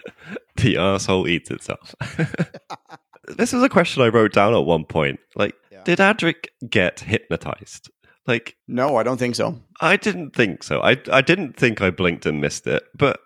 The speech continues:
Speaker 1: partway through, I'm, I was just like, Wait, what is he doing? Why is he blabbing his mouth to the monarch about every single detail about the Doctor and the
Speaker 2: Right?
Speaker 1: tardis?
Speaker 2: Yeah.
Speaker 1: Why is he thinking that the monarch is some savior, e-, effectively? Like,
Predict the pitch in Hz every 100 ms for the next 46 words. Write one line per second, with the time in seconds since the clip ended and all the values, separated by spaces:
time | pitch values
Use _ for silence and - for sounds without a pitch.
0 | _ - 185 165 165 135 156 131 78 85
1 | 107 107 _ _ - 117 117 117 120 -
2 | 117 - _ _ - 98 - - _ -
3 | 104 139 123 127 117 92 71 107 143 165
4 | 147 107 80 _ 82 92 87 82 78 80
5 | - 80 78 - - _ - - 80 80
6 | 78 69 - - 85 80 73 - _ 101
7 | 90 69 85 87 78 76 85 78 80 78
8 | 76 78 76 80 80 - - 73 147 -
9 | 269 - 330 415 - 95 - 110 131 143
10 | 151 139 143 135 143 135 139 - _ 123
11 | 120 123 123 - 117 - 120 113 110 113
12 | - - - 104 131 85 71 69 71 -
13 | _ - - - - - - 76 67 71
14 | 90 104 92 -